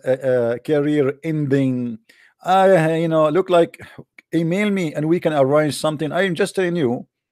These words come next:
I will be every day, three thirty P M, live on air. Arrange what?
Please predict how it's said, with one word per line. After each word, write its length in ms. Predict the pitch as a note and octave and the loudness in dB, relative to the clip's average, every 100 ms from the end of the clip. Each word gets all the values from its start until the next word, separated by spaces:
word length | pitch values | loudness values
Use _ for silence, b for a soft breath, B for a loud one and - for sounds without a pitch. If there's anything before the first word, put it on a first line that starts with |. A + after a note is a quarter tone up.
| _ _ _ _ _ - | _ _ _ _ _ 0
I 120 | F3+ | 6
will 180 | G#3 G#3 | 8 6
be 240 | F#3+ F#3 | 4 2
every 300 | F3 F3+ G3 | 2 0 0
day, 260 | D3 C3+ C3+ | 2 2 2
three 280 | C#3+ F#3 F#3+ | -2 -2 0
thirty 360 | F#3 F#3 F#3 | 0 2 0
P 240 | F3 F3+ D3 | -2 -4 -2
M, 160 | C#3 | -2
live 300 | C#3+ E3 D#3+ | 2 2 2
on 100 | D#3 | -4
air. 200 | F#3 E3 | -2 -2
Arrange 380 | C3 D3 E3 C#3+ | 0 0 0 -2
what? 340 | D#3 G#3 - | -4 -4 -6